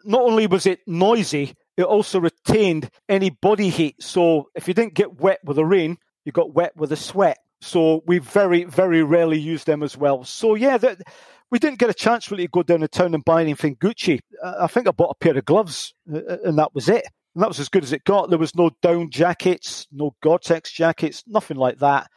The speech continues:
So no, very little private. Uh, but, but again, you could have worn what you wanted, to be honest. Some guys did wear Barbie jackets and the like. Uh, if you had it and it was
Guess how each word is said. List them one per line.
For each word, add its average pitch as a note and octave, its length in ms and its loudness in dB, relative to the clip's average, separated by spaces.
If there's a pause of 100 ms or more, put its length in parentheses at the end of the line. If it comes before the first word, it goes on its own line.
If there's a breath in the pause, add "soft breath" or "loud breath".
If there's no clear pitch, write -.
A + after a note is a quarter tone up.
(140)
So D#3 320 0
no, D3 320 2
very F#3+ 240 2
little E3 200 0
private. C#3 580 -2
Uh, C3 240 2
but, C#3 140 0
but F#3+ 120 0
again, F3+ 240 0
you D#3+ 80 -6
could A3 140 0
have C3 100 -4
worn D#3 240 0
what D#3+ 100 -6
you D#3+ 80 -10
wanted, D3+ 260 -4
to A#2+ 100 -18
be C3+ 100 -4
honest. B2+ 340 -2 (380 loud breath)
Some F#3 200 -2
guys D#3 280 2
did D3+ 180 -2
wear D3+ 140 2
Barbie C3+ 340 0
jackets C#3+ 440 -4
and C3 120 -8
the C3 60 -2
like. C3+ 380 -2 (240)
Uh, C3+ 480 -2 (280)
if D#3+ 140 -8
you D#3+ 80 2
had D#3 180 2
it D#3 160 2 (240)
and D3 140 0
it D3+ 80 -4
was - 240 -12